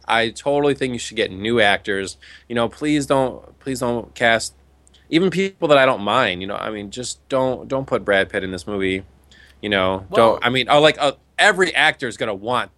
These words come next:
Speaker 1: these roles.
Speaker 2: I don't, I don't know about that because check this out. I mean, like, we, the last, the, the prequels had, like, good casting and bad casting, uh,
Speaker 1: Mm-hmm.
Speaker 2: mostly bad.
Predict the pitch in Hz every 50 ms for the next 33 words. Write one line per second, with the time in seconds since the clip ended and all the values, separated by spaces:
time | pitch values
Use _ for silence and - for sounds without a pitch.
0 | _ _ _ - 113 101 95 90 104 104 87 64 - - - - - - 202 240
1 | 247 214 - - 185 196 170 165 165 135 120 110 - 110 104 95 120 _ 143 143
2 | - - - 208 208 156 120 107 98 95 - - - _ _ _ _ _ _ _
3 | - 190 175 180 151 - 170 135 131 135 147 147 139 135 123 123 - - _ _
4 | _ _ _ _ _ _ _ _ 160 208 220 151 - - - 139 135 165 170 190
5 | 196 185 - - - 165 156 151 147 147 147 - - 226 233 - 160 165 151 -
6 | 175 160 151 147 135 135 127 120 - - _ _ _ _ - 123 104 - 123 120
7 | 123 - - 160 156 156 - - 202 208 208 - 208 202 208 240 247 - - 143
8 | 104 90 - - - 90 80 80 _ _ _ _ _ _ _ - 117 117 110 117
9 | 117 120 123 - - 160 156 170 226 190 87 85 -